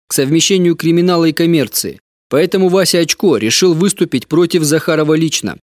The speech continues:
перейдя на угрозы. Получив в ответ взаимные оскорбления,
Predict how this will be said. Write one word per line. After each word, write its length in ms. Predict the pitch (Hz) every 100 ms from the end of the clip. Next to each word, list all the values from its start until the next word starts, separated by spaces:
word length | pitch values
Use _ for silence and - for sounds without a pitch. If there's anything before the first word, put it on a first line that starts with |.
| _
перейдя 400 | - 143 165 175
на 140 | 180 175
угрозы. 460 | 170 180 143 107 - _ -
Получив 420 | 123 170 - 208
в 60 | 190
ответ 320 | 185 202 139
взаимные 480 | 120 143 180 175 160
оскорбления, 680 | - 156 165 196 156 101